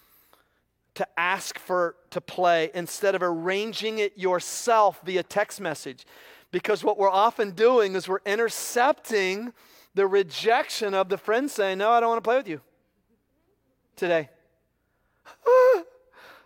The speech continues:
that'll ruin my child forever." "No, it won't." What they're learning is little league rejection so they can handle big league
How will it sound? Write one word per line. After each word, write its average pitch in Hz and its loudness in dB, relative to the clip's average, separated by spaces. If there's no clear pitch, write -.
that'll 440 4
ruin 453 6
my 381 0
child 453 0
forever." 339 -6
"No, 320 4
it 392 2
won't." 294 2
What 277 2
they're 320 6
learning 349 6
is 277 0
little 339 2
league 294 0
rejection 254 -2
so 254 2
they 269 2
can 269 -4
handle 269 0
big 285 -4
league 240 -10